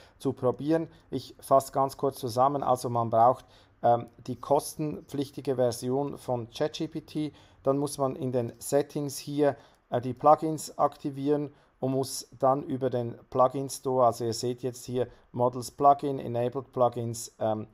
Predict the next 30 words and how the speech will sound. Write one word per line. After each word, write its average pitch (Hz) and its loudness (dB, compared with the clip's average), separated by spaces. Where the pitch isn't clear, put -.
das 117 -8
ist 117 -12
dieser 113 -4
Link 143 -4
Reader, 135 0
den 131 -2
muss 147 -4
man 123 -2
runterladen 131 4
und 120 -6
dann 120 2
kann 120 0
man 123 0
Chat 123 -2
G 131 -8
P 120 -12
T 117 -16
so 117 -8
nutzen, 113 -8
dass 113 -6
es 107 -8
direkt 101 -2
auf 98 -2
P 135 -2
D 127 2
Fs, - -8
auf - -4
Webseiten 104 -2
zugreifen 143 2
kann 131 2